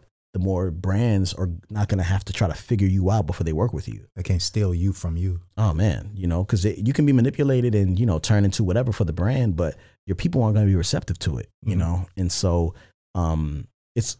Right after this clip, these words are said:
Speaker 1: you gotta realize that they want you because you're connected to your people. So be more focused on your people than you are the brands.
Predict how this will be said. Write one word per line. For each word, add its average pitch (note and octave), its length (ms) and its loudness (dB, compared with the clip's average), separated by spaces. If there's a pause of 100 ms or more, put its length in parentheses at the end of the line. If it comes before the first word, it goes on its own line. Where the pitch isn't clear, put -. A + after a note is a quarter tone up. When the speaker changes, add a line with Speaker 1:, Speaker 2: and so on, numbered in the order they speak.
Speaker 1:
you B2+ 160 -4
gotta D3+ 240 2
realize G2+ 500 2
that F2 200 0 (120)
they G#2+ 300 2
want A#2 320 2
you G2+ 200 2
because F2 300 0
you're F#2+ 100 2
connected F2 380 0
to - 80 -6
your D2+ 120 -4
people. F2+ 280 -4
So B1+ 380 -4 (340)
be A2+ 100 4
more A#2 200 6
focused B2+ 440 2
on F2 120 2
your E2+ 160 2
people F2 520 -2
than D#2+ 140 -2
you E2 160 0
are C#2+ 80 -4
the B1+ 80 -8
brands. - 600 -8